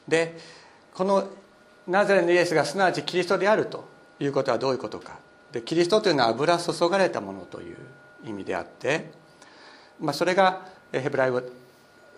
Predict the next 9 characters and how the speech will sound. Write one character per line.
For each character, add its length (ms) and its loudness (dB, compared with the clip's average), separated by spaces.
語 120 -2
を、 440 2
え 1600 -8
ー、 20 -12
で 60 -4
は、 240 0
メ 100 -10
シ 180 -2
ア 80 0